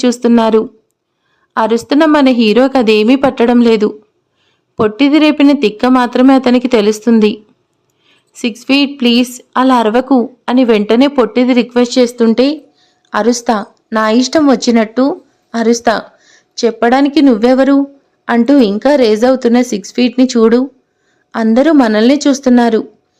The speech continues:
"ప్లీజ్ సిక్స్ ఫీట్, కామ్ డౌన్, ప్లీజ్, ప్లీజ్" అని స్వీట్గా, ఇన్నోసెంట్గా ఫేస్తో పొట్టిది రిక్వెస్ట్ చేస్తుంటే,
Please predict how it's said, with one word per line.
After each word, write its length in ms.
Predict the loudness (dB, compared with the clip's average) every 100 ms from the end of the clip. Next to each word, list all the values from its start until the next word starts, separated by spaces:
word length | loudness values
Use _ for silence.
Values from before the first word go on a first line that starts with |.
| _ _ _
"ప్లీజ్ 280 | -6 -2 -2
సిక్స్ 260 | -4 -8 -4
ఫీట్, 320 | -2 -2 -4
కామ్ 360 | -4 -2 2 2
డౌన్, 300 | 0 -2 -6 _ _ _ _ _
ప్లీజ్, 280 | -6 -4 -4 -2
ప్లీజ్" 280 | 0 0 -2 -16 _
అని 180 | -4 -4
స్వీట్గా, 560 | -4 -6 -4 -4 0
ఇన్నోసెంట్గా 920 | 2 2 2 0 0 -2 -2 -2 -2 -6 _ _ _ _ _ -4
ఫేస్తో 360 | -4 -2 -2
పొట్టిది 880 | -2 -2 -4 -8 _ _ -8 -4 -2
రిక్వెస్ట్ 520 | -2 -4 -4 -4 0
చేస్తుంటే, 680 | -2 0 -2 0 0 -2 -4